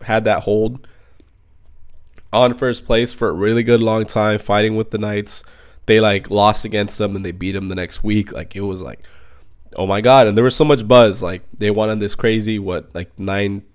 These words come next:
no, no, sorry, like, thirteen game, um, on the road streak.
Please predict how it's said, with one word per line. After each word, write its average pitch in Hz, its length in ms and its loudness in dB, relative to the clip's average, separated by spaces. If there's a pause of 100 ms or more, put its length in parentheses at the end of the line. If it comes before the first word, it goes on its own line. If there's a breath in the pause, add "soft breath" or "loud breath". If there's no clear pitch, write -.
(160)
no, 104 100 2
no, 92 60 0
sorry, 90 260 -4
like, 95 180 -12
thirteen 101 420 -4
game, 98 420 -4 (340)
um, 92 220 -6
on 101 180 -2
the 98 80 -2
road 101 240 -2
streak. 101 420 -6